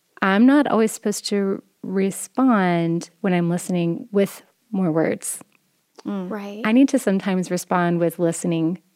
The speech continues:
Speaker 1: some more.
Speaker 2: Mm-hmm.
Speaker 1: And that can be a good response when I want to use words instead.
Speaker 3: Right.
Speaker 2: Mm-hmm.
Speaker 1: Yeah.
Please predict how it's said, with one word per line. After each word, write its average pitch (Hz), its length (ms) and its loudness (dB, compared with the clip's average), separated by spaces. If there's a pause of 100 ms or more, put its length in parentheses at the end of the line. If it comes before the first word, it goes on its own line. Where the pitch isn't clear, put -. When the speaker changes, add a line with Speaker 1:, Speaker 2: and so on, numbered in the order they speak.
(160)
Speaker 1:
some 165 260 -2
more. - 360 -4 (420)
Speaker 2:
Mm-hmm. 180 400 -8 (320)
Speaker 1:
And 165 500 2 (140)
that 190 160 -2
can 226 160 2
be 226 160 4
a 220 60 4
good 196 180 0
response - 800 -2 (180)
when 180 200 -2
I 165 100 2
want 170 280 0
to 190 100 -4
use 165 220 -4
words 170 280 -4
instead. - 460 -6 (320)
Speaker 3:
Right. 220 140 -12
Speaker 2:
Mm-hmm. 190 400 -10
Speaker 1:
Yeah. 180 120 -6